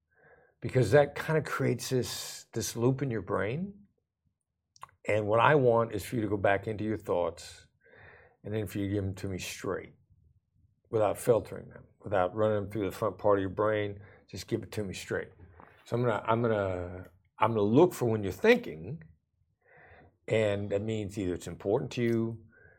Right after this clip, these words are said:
you're not sure of the answer, you're lying to me, you wanna make sure you give me a good answer. I think that was four possibilities just off the top of my head.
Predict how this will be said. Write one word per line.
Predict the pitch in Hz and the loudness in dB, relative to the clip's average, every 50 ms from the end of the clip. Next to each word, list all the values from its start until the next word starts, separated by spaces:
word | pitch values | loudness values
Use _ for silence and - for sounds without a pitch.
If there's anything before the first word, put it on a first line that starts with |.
| _ _ _ - | _ _ _ -14
you're | 90 92 | -12 -12
not | 85 80 | -12 -12
sure | - - 92 92 | -12 -12 -12 -12
of | 90 85 | -10 -8
the | 87 87 107 | -4 -2 0
answer, | 120 123 117 - - 117 110 104 107 101 98 101 - - _ _ _ _ - _ _ _ _ | 0 0 0 -2 -4 -4 -4 -4 -4 -6 -8 -12 -16 -20 _ _ _ _ -20 _ _ _ _
you're | - 85 | -12 -10
lying | 85 78 80 82 95 98 107 117 120 120 117 | -8 -4 0 2 4 4 4 4 2 0 0
to | 120 123 117 | -2 -2 0
me, | 117 113 113 113 117 113 107 98 - - - _ _ _ _ _ _ _ | 0 0 0 0 -2 -4 -6 -10 -16 -20 -20 _ _ _ _ _ _ _
you | 107 110 | -6 -4
wanna | 110 110 | -2 -2
make | 113 113 113 - | 0 -2 -2 -2
sure | - - 123 | -2 0 0
you | 117 110 107 | 0 0 0
give | 107 113 101 | 0 -2 -2
me | 110 110 | -2 -4
a | 104 | -6
good | 98 101 131 139 120 107 | -2 2 4 4 4 4
answer. | 98 87 85 - - - - - - _ _ _ _ _ _ _ _ _ _ - | 0 -4 -6 -8 -12 -16 -20 -20 -20 _ _ _ _ _ _ _ _ _ _ -12
I | |
think | - - 127 - | -8 -8 -6 -2
that | - 101 98 | -2 -2 -2
was | 95 - | -2 -4
four | - - 139 131 123 113 | -6 -4 0 0 0 0
possibilities | - - 113 104 - - 107 101 104 135 131 110 92 87 80 76 76 - | 0 0 0 0 0 0 -2 -2 2 2 2 2 0 -2 -4 -8 -10 -12
just | - 107 - - | -10 -8 -4 -2
off | 107 101 - | -2 -2 -2
the | - 101 | -4 -8
top | - - 98 90 | -4 -2 -2 -2
of | - 95 | 0 -2
my | 90 90 | -4 -2
head. | 92 113 120 101 82 - | -2 -2 -4 -4 -4 -8